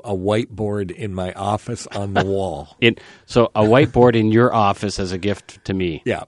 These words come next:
Speaker 1: because I'll be able to write everything on it.
Speaker 2: Yeah, I don't like spending any time in your office when you say, "Steve, come in, close the door." That's never a good thing,
Speaker 1: <laughs>
Speaker 2: right?
Speaker 1: That
Speaker 2: Yeah.
Speaker 1: <laughs> yeah. But now we could be drawing, like, the,
Speaker 2: Oh, the,
Speaker 1: I
Speaker 2: the,
Speaker 1: could show the curling
Speaker 2: the curling,
Speaker 1: now.
Speaker 2: exactly.
Speaker 1: Yeah. Here's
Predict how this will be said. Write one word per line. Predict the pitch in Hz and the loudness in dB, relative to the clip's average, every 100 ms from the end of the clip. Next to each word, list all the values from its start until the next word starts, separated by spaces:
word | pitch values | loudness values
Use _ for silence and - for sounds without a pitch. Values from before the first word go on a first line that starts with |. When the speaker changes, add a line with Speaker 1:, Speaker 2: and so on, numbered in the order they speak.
| _ | _
Speaker 1:
because | 110 90 98 | -12 -8 -8
I'll | 101 | -6
be | 110 107 | -4 -2
able | 104 | -2
to | 101 | -4
write | 92 101 104 | -2 -2 0
everything | 107 110 123 - 120 | -2 0 -2 0 -2
on | 95 98 | -2 -2
it. | 95 120 | -4 -6
Speaker 2:
Yeah, | 110 | -4
I | 120 | -2
don't | 160 | -2
like | 165 151 | -2 -4
spending | - 147 139 | -4 -2 0
any | 131 123 | -2 -2
time | 127 117 | -4 -4
in | 113 | -4
your | 85 | -6
office | 80 85 - | -6 -8 -6
when | 90 | -8
you | |
say, | - 92 | -6 -8
"Steve, | 85 - 110 | -6 -6 -4
come | - 104 | -2 -2
in, | 98 | -2
close | 95 92 | -4 -6
the | 90 | -6
door." | 82 82 69 | -4 -4 -4
That's | 110 120 160 | -4 0 2
never | 139 139 131 | 2 4 2
a | 120 | 4
good | 117 - | 2 2
thing, | 113 98 73 | 0 0 -2
Speaker 1:
<laughs> | |
Speaker 2:
right? | 80 - | -4 -4
Speaker 1:
That | - - | -6 -6
Speaker 2:
Yeah. | 92 - - - - | -8 -8 -18 -10 -6
Speaker 1:
<laughs> | 170 - 185 | -6 0 0
yeah. | 113 - 180 - | 0 -2 -4 2
But | 123 | 2
now | 110 127 156 101 95 | 6 6 8 6 4
we | 135 127 | 2 0
could | - 123 | 2 2
be | 113 110 | 2 2
drawing, | 123 123 131 120 120 | 6 6 6 2 0
like, | 113 110 - - | 0 0 -2 -2
the, | 107 | 6
Speaker 2:
Oh, | 151 | 8
the, | 156 | 8
Speaker 1:
I | |
Speaker 2:
the, | 165 | 8
Speaker 1:
could | 180 139 | 6 4
show | - 170 143 | 4 4 4
the | 123 | 0
curling | - 160 180 139 | 2 2 4 2
Speaker 2:
the | 101 | 6
curling, | 190 190 139 151 | 8 8 4 2
Speaker 1:
now. | |
Speaker 2:
exactly. | 139 139 147 151 104 | 2 6 6 6 2
Speaker 1:
Yeah. | 90 - - | -2 -12 -2
Here's | 147 | 6